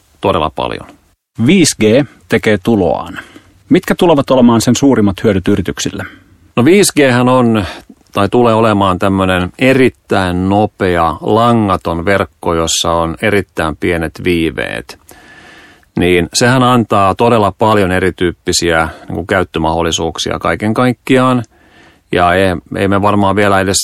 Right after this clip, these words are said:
Speaker 1: tiedetä, että mit-, mihin kaikkeen sitä voi käyttää.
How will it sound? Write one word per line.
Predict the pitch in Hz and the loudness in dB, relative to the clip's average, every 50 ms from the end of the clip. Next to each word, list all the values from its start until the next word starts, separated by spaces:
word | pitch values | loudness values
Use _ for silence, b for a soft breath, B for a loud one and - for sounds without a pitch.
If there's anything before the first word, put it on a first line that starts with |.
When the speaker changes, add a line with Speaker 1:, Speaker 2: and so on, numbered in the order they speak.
| - - | -6 -2
Speaker 1:
tiedetä, | - 131 127 120 110 104 92 - 90 87 | 0 2 2 4 2 0 -2 -2 -4 -6
että | 85 82 - - | -6 -6 -8 -8
mit-, | 85 92 - - - | -6 -6 -8 -8 -8
mihin | - 110 98 95 92 | -6 -4 -4 -4 -2
kaikkeen | - 98 90 87 - - 85 82 | -2 -4 -4 -4 -6 -8 -8 -6
sitä | - - 87 82 | -6 -6 -6 -4
voi | 87 85 78 80 - | -4 -4 -6 -4 -2
käyttää. | - 101 101 101 - _ _ - 127 127 123 123 | -2 -2 -2 -2 -4 _ _ 0 0 0 0 -2